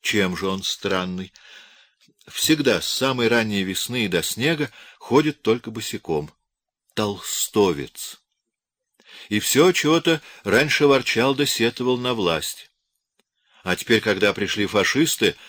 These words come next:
то уже иное говорит. Советская власть — это люди». «Ганнуся, как я попал к вам?»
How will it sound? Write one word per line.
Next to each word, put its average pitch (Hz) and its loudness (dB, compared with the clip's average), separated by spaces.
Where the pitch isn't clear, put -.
то 104 4
уже 131 6
иное 127 2
говорит. 123 0
Советская 95 2
власть — 87 -2
это 95 -2
люди». 80 -6
«Ганнуся, 85 -2
как 101 -6
я 107 0
попал 107 -4
к - -16
вам?» 67 -4